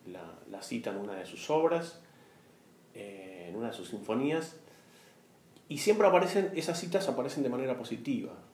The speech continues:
¿no? La Marsellesa como un símbolo de los va-, los ideales y los valores de la, de la Revolución Francesa. Entonces ahí uno podría, bueno, conectar esa música con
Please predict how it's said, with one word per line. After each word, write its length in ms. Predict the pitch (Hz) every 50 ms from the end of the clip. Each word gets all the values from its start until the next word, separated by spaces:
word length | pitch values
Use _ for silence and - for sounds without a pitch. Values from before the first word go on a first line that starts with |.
| - - - - - - _ - -
¿no? 400 | - 120 131 139 160 170 151 -
La 100 | 117 113
Marsellesa 560 | 104 98 - - 101 - 143 135 - 135 127
como 160 | - 107 107 107
un 80 | 104
símbolo 520 | - - 123 120 120 120 120 120 107 104 104
de 200 | 104 110 113 117
los 160 | 113 101 104
va-, 160 | 95 95 -
los 220 | 113 110 - - -
ideales 460 | 95 98 101 107 113 120 123 123 -
y 20 |
los 140 | 101 98 92
valores 360 | 101 104 113 117 117 123 113
de 100 | 113 95
la, 400 | 98 101 95 87 85 85 - - - - - -
de 60 | -
la 100 | 98 95
Revolución 380 | 95 98 95 92 90 - 101 -
Francesa. 520 | 98 95 92 90 - 104 87 - - 87
Entonces 280 | 82 - 143 156 156 165
ahí 120 | 156 160
uno 200 | 160 165 160 143
podría, 540 | - 117 117 117 117 123 127 131 135 135 135 - - - - - - - - - - - - - - - - -
bueno, 240 | - 117 107 101 98
conectar 380 | 98 95 98 95 - 127 120 120
esa 160 | 120 117 113
música 520 | 113 117 117 117 - - - 110 101 -
con 460 | - 117 113 117 117 120 120 120 -